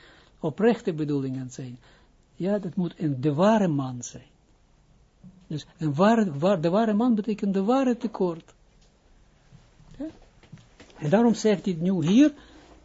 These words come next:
in de laatste regel, dat die heeft alleen maar mi. Ja? Dus omdat mi betekent dat zelfs als de mi bestaat niet in de linkerlijn,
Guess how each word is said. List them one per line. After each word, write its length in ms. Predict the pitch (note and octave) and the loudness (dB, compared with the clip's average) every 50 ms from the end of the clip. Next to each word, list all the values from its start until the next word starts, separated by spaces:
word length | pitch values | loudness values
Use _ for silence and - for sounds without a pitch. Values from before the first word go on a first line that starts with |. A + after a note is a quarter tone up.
| - - | -12 -6
in 140 | - F#3+ F#3 | -2 0 2
de 80 | F3+ F3+ | 4 6
laatste 460 | F3 F3 F3 E3 - - - - D#3+ | 6 6 6 6 4 0 0 2 2
regel, 460 | D#3+ A3 C#4 C4 - - B3 A#3 G#3 | 4 4 4 2 2 2 2 2 4
dat 260 | F#3 G#3+ G#3 G#3 - - _ - - | 4 2 2 2 -2 -10 _ -14 -10
die 260 | - F3+ F#3 C4+ C4 | 0 4 8 10 12
heeft 200 | A3+ A#3+ A#3 - | 12 12 10 8
alleen 240 | A#3 A#3 C4+ C#4+ C4 | 6 8 10 10 10
maar 180 | B3+ B3+ A3+ | 10 10 10
mi. 240 | G3+ F3+ F3 D#3+ D#3+ - - _ - - - - - - - - - - - - - - - - - _ | 8 8 8 6 4 0 -8 _ -20 -20 -20 -20 -18 -18 -18 -20 -20 -20 -20 -20 -20 -20 -20 -20 -12 _
Ja? 160 | - B3 C#4+ C#4+ - - - - | -4 -4 -4 -4 -8 -16 -20 -4
Dus 240 | - - G3 F#3+ - - - - _ | 0 0 0 0 0 -6 -18 -20 _
omdat 580 | - A#3 A#3 A#3 A3 F#3+ F#3+ F#3 - - F#3 E3+ | 6 8 8 8 6 4 0 0 -4 -6 -2 4
mi 220 | F3+ G#3 C4 A#3+ | 6 8 8 8
betekent 460 | F3 F3+ - G3 F#3 F3+ - G3 F3+ | 6 4 4 4 4 4 2 0 0
dat 180 | E3 F3+ F3+ - | 0 0 -2 -4
zelfs 480 | - - - A3 G#3 G3+ - - - - | -4 -2 2 2 2 2 0 -2 -2 0
als 240 | F#3+ F3 E3 - | 2 2 2 2
de 100 | - E3+ | 2 2
mi 300 | D#3 D#3 E3+ A#3 D4 D#4 | 4 6 8 10 10 10
bestaat 520 | C#4+ D4 B3 - - - A#3 G#3+ G#3 G3+ - | 10 6 2 0 0 2 4 4 4 2 0
niet 220 | G#3 G3+ G3 - | 0 -2 -2 0
in 120 | G#3 F#3+ F#3 | 0 0 2
de 100 | F#3+ F3+ | 2 2
linkerlijn, 800 | F3 F3+ F3 E3 - F3+ E3+ E3+ E3 E3+ E3 E3 E3 D#3+ E3 | 2 2 0 0 -2 -2 -2 -2 -2 0 0 0 0 -2 -4